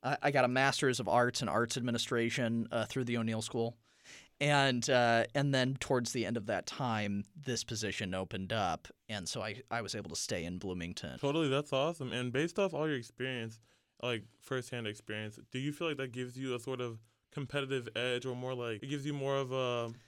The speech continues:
Speaker 2: it makes you feel more connected to the people you work with? And does that help you on the management side of it, like, being an actor before once yourself?
Speaker 1: Yeah, I, I think it, I think it does. I think it, it helps to know all facets or all sides of the equation,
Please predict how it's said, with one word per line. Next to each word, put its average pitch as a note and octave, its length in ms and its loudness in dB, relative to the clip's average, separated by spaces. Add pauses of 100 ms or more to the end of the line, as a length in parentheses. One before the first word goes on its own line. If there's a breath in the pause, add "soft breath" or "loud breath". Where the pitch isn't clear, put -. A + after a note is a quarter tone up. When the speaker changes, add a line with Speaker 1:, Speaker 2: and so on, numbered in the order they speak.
(480 soft breath)
Speaker 2:
it C#3+ 80 -4
makes D3+ 180 -2
you D3 80 -10
feel D3+ 140 -4
more C#3+ 120 -2
connected C3 520 -6
to B2+ 180 0
the A#2+ 100 -2
people B2+ 280 -6
you B2 100 -2
work A2+ 340 -4
with? G#2+ 240 -10 (280 soft breath)
And - 80 -6
does C3+ 60 0
that C#3 140 0
help B2 300 -4
you C3 80 -2
on C3 80 -4
the A#2+ 100 -4
management B2 480 -6
side C3 220 -4
of C3 160 -6
it, C3+ 140 -4
like, B2 200 -6
being B2+ 280 -2
an A#2+ 80 -4
actor A#2 340 -6
before A#2+ 340 -6
once A#2+ 220 -8
yourself? C3 360 -8 (140)
Speaker 1:
Yeah, D#3 560 8
I, D#3+ 200 8
I F3+ 80 10
think A#3 260 4
it, F#3+ 200 8
I D3 100 10
think G3 180 6
it D#3 140 2
does. C3 600 4
I C3+ 120 0
think D#3+ 240 2
it, D3 240 6
it C3+ 280 4
helps D3 420 6
to D#3 100 -2
know B2 720 0 (100)
all B2 180 4
facets A#2 680 0
or A2+ 140 2
all A2 180 0
sides G2 720 -2
of A#2 240 -2
the G#2 120 -2
equation, E2+ 680 -4